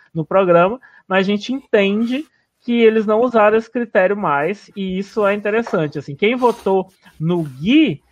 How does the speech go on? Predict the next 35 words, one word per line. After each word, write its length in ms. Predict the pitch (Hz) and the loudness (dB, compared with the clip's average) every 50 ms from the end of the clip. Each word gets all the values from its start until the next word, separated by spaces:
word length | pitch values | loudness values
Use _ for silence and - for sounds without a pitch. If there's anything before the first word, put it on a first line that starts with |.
| _ _ _ _ _ _ _ - | _ _ _ _ _ _ _ -8
é, 440 | - 160 165 175 - 160 156 156 | -6 -4 -4 -4 -4 -2 -2 -2
é, 40 | 156 | -2
claramente 1200 | 151 - - 214 214 220 247 285 311 311 254 220 208 208 214 247 - - - 302 302 320 349 339 - | -2 -2 0 2 4 4 4 4 2 2 2 0 -2 -2 -4 -6 -10 -12 -10 -10 -8 -10 -10 -12 -12
não 300 | 226 220 214 220 247 302 | -10 -6 -6 -6 -6 -4
tá 160 | - 262 254 | -4 -4 -4
mais 200 | 254 247 240 240 | -2 -4 -6 -6
preocupado 460 | - 254 247 240 - - 226 226 214 | -6 -8 -8 -8 -6 -6 -6 -6 -6
com 160 | 233 262 254 262 | -8 -12 -12 -6
prova, 500 | - 214 175 156 156 160 170 196 269 - _ _ _ _ - | -2 0 2 2 2 2 0 -4 -8 -12 _ _ _ _ -4
e 80 | 208 | 0
eu 200 | 254 320 359 277 | 2 4 4 4
acho, 460 | 214 190 190 202 254 302 - - 311 - _ | 4 4 4 2 2 0 -4 -10 -12 -12 _
foi 220 | _ - 240 240 | _ -4 -4 -2
com 120 | 240 262 262 | -2 -4 -8
o 200 | 285 240 226 208 | -8 -8 -12 -10
que 100 | - 254 | -10 -8
o 80 | 254 | -8
Igor 160 | 254 254 269 | -6 -6 -8
falou, 240 | 262 - 339 339 202 | -6 -6 -2 0 0
eu 180 | 175 190 202 208 | 0 2 2 4
acho 320 | 202 - 247 262 - - | 4 4 2 0 -2 -10
que 80 | - - | -8 -4
foi 100 | 269 254 | -4 -4
a 40 | 240 | -4
primeira 540 | - - 262 262 254 240 240 262 349 381 | -4 -6 -8 -4 0 2 2 2 2 0
vez 500 | 320 233 180 185 190 190 220 294 - _ _ _ _ _ _ _ _ | -6 -6 -4 -2 -2 -2 -2 -4 -6 _ _ _ _ _ _ _ _
que 140 | - 233 240 | -4 -2 -2
isso 120 | 233 247 | 0 -2
aconteceu 540 | 226 - 240 226 233 233 214 - - 233 254 | -2 -4 -2 0 2 0 2 4 2 2 2
sem 180 | 247 - 247 | 2 -2 -4
a 60 | 247 247 | -2 2
pessoa 320 | - 254 254 - 262 240 | 2 0 2 2 0 -2
pedir 380 | 247 - 277 247 202 170 196 220 | 0 -2 -6 -6 -4 -6 -6 -4
pra 160 | - 240 214 | -2 -4 -4
sair, 400 | - - 190 156 123 110 104 | -2 -2 -4 -4 -4 -6 -10